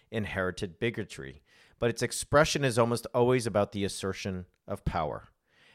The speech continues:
And whenever vengeful male power is in play, it is never good news for women." One of the things I really appreciate about this very pithy,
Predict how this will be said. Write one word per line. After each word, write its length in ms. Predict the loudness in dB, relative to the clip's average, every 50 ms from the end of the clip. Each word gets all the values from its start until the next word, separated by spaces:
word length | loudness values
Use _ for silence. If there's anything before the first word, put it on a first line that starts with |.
| _ -6
And 160 | -2 0 2
whenever 420 | 2 4 6 6 6 6 4 4 2
vengeful 720 | 2 -2 2 6 8 8 8 6 2 -2 0 0 0 2
male 340 | 2 4 4 4 4 4
power 380 | 2 2 2 2 2 2 0 -2
is 220 | -2 -4 -4 -4
in 100 | -4 -4
play, 500 | -4 -2 0 0 0 0 -2 -4 -10 -12 -16 _ _ _ _ _ _ _ _ _ -6
it 120 | -2 0
is 140 | 0 0 2
never 240 | 2 4 4 4 2
good 240 | 2 2 0 0 -2
news 240 | -4 -4 -4 -6
for 160 | -6 -4 -4 -2
women." 320 | -2 -4 -6 -6 -8 -12 -16 -20 _ _ _ _ _ _ _ -12 -12 -12 -14 -20 -20 -20 _ _ _ _ _ _ _ _ _ _ _ _ _ _ _ _ _ _ _ _ _ _ _ _ _ _ _ _ 0
One 200 | 6 6 6 8
of 60 | 8
the 80 | 6 4
things 200 | 4 4 6 6
I 40 |
really 260 | 6 6 6 4 2 2
appreciate 460 | 0 0 -2 0 2 2 4 4 6
about 240 | 8 8 6 6 6
this 220 | 0 -4 -4 -6
very 280 | -2 0 0 0 0 0
pithy, 680 | 2 4 4 4 4 0 -2 -4 -4 -4 -4 -6 -10